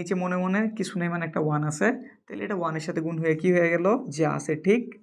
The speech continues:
তাই, সি স্কয়ার ওয়াই। আর এটা এর সাথে গুণ হইল, তাহলে এর সাথে গুণ আকারেই রাখি, এ স্কয়ার মাইনাসের সি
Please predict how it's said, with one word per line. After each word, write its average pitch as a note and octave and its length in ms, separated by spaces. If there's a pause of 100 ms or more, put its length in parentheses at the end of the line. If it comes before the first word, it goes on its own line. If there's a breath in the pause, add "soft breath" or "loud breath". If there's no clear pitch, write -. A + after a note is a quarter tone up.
(400)
তাই, - 160 (1120)
সি E3+ 120 (120)
স্কয়ার A3+ 280 (340)
ওয়াই। D3+ 160 (260)
আর D3+ 140
এটা F3+ 120 (120)
এর F3+ 160
সাথে E3+ 240
গুণ D#3+ 180
হইল, D3+ 160 (160)
তাহলে D#3+ 220 (160)
এর D3+ 160
সাথে D#3+ 220
গুণ D3+ 180
আকারেই D3+ 400
রাখি, D3+ 260 (760 loud breath)
এ - 20 (140)
স্কয়ার D#3+ 300 (120)
মাইনাসের C#3 540 (140)
সি E3+ 160